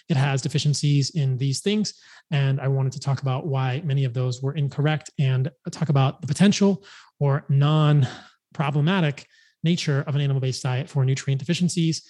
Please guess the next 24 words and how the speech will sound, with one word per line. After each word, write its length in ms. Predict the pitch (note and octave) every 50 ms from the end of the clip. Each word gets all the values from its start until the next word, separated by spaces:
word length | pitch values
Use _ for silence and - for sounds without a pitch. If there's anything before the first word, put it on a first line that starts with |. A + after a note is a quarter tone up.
| - - - _ - E3
and 160 | C#3+ C#3+ C#3
the 60 | C3+
nutrient 320 | C#3+ C3+ - C#3+ C#3 D#3 -
adequacy 380 | F3+ G#3 G#3 - D3+ - - D3+
of 60 | C3
an 60 | C3+
animal-based 320 | C#3 C3 C3 C3 C3+ A#2+ -
diet, 200 | C3 B2+ C3 E3
which 120 | E3+ -
I 40 | D3+
think 180 | - D3 C3+ C3+
is 180 | B2+ A#2+ D3+
exemplary 720 | G#3 E3+ B2+ C3 B2+ A#2 C#3+ C#3+ D3 D3 D3 C3+ C3 C3 D3
in 100 | E3 B2+
so 120 | - - C3
many 120 | B2+ B2+
ways. 260 | C3+ D#3 F3 F3+ - - _ _ _ _ _ _ _ -
So 120 | - -
let's 180 | C#3+ C3+ - -
move 120 | D3 C#3
on 160 | C#3 C3+ C#3 C3+
to 80 | C#3+
that 200 | C#3+ D#3 F#3+ G3+
one 220 | D#3+ C#3 D3 C3